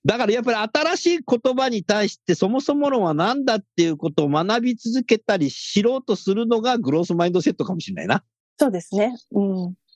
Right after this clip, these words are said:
Speaker 1: うん。だからなんか常になんかブームなんじゃないのとかさ、なんかあんまりなんか深く考えないでさ、その言葉でさ、「これからはさ、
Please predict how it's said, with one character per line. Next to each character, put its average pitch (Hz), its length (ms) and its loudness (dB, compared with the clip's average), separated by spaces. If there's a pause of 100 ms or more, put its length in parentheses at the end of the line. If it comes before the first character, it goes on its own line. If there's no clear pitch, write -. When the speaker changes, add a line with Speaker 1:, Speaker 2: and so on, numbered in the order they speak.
(440)
Speaker 1:
う 87 680 2
ん。 104 40 2
だ 139 280 2
か 196 100 0
ら 170 80 0
な 190 120 0
ん - 40 -4
か 180 100 2
常 247 300 0
に 185 80 2
な 170 100 2
ん 160 60 -4
か 147 80 0
ブ 151 160 2
ー 214 60 0
ム 196 100 -2
な 160 120 0
ん 147 60 0
じ 135 120 0
ゃ 139 40 4
な 143 140 0
い 139 80 0
の 127 220 0
と 120 100 0
か 110 100 2
さ、 110 140 0
な 143 80 2
ん 156 40 0
か 135 60 0
あ - 20 2
ん 160 80 -2
ま 185 120 0
り 185 80 0
な 190 100 0
ん - 20 -6
か 120 400 0 (520)
深 - 260 0
く 160 140 -2
考 151 120 0 (240)
え 190 120 2
な 139 120 0
い 117 60 0
で 104 140 -2
さ、 110 200 0
そ 135 120 -2
の 143 80 0
言 147 240 0
葉 156 100 0
で 135 100 -2
さ、 117 280 -2
「こ 117 80 -2
れ 135 80 -2
か 165 160 0
ら 170 100 0
は 139 140 0
さ、 123 320 0